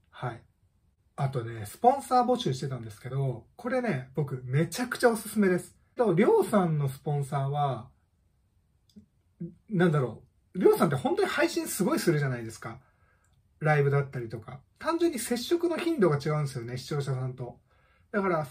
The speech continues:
りょうさんのスポンサーになるっていうのは、僕結構効果あると思うんですよね。例えば、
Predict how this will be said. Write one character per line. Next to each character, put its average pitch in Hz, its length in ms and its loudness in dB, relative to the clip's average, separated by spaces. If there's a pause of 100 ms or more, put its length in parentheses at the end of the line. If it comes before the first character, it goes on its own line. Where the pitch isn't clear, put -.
り 190 160 0
ょ 392 120 2
う 381 60 2
さ 320 120 -2
ん 180 140 0
の 160 80 -4
ス - 100 -12
ポ 165 140 -4
ン 165 60 -6
サ 165 100 -6
ー - 20 -4
に 160 60 -4
な 160 100 -4
る 151 40 -6
っ 139 40 -10
て - 140 -12
い 135 40 -6
う - 20 -6
の 131 120 -6
は、 143 320 -4 (220)
僕 226 160 -2
結 440 240 0
構 349 100 0
効 415 260 6
果 208 120 2
あ 185 40 6
る 165 80 4
と 156 60 -2
思 139 100 -2
う 135 40 -2
ん - 20 -2
で 131 60 -6
す 139 60 -10
よ 123 80 -10
ね。 127 340 -8 (560)
例 151 180 0
え - 40 0
ば、 120 280 -4